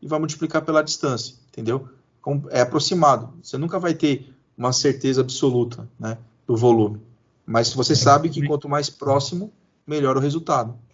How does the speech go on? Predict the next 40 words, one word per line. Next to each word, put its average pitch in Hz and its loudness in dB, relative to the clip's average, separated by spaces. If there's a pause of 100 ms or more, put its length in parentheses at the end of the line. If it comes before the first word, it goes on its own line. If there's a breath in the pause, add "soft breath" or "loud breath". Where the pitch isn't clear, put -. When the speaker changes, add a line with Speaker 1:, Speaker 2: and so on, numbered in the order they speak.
Speaker 1:
entendeu? 110 -8 (920)
Speaker 2:
É 123 0
que 113 -4
seria 160 4
impossível 190 4
também 156 4
cortar 139 6
do 131 0
começo 147 0
até 180 -2
o 170 0
final, 156 -2
pelo 139 -2
menos 123 -2
tá, 143 2
de 127 4
vinte 120 4
quilômetros, 120 4
trinta 123 0
quilômetros, 120 0
cem 127 2
quilômetros, 127 0
cortar 131 2 (420 loud breath)
com 131 0
a 123 6
máquina 143 4
do, 131 -8
do 120 -4
começo 131 -2
ao 120 -4
fim 147 -4
pra 139 2
ser 123 0
cem 139 0
por - -4
cento. 117 4
É 135 -4
impossível 131 2
isso, 117 8
né? 127 -4